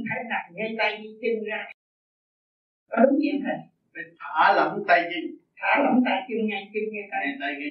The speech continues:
Speaker 2: chân và thả lỏng.
Speaker 1: Vì, à, cảm ơn thầy. Như ra con sống chung cái, ở cái phòng đó là bốn người bạn đạo với con là năm. Nhưng đã con nằm có nhà thiền, giờ thiền, giờ xuống, à, nghe thầy viết thuyết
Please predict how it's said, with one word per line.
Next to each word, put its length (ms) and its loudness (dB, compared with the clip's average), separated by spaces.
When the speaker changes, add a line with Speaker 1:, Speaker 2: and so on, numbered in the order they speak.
Speaker 2:
chân 260 -6
và 60 -8
thả 160 4
lỏng. 180 6
Speaker 1:
Vì, 460 -4
à, 20 4
cảm 140 2
ơn 220 4
thầy. 120 2
Như 140 8
ra 80 0
con 140 -4
sống 300 2
chung 240 4
cái, 100 4
ở 200 2
cái 160 -4
phòng 240 -4
đó 160 4
là 240 4
bốn 120 10
người 120 2
bạn 180 -2
đạo 480 -2
với 140 -12
con 240 0
là 120 -2
năm. 140 -4
Nhưng 260 4
đã 240 0
con 200 -2
nằm 140 0
có 60 6
nhà 140 6
thiền, 160 0
giờ 80 8
thiền, 340 0
giờ 80 8
xuống, 220 2
à, 20 0
nghe 160 0
thầy 140 4
viết 180 4
thuyết 120 4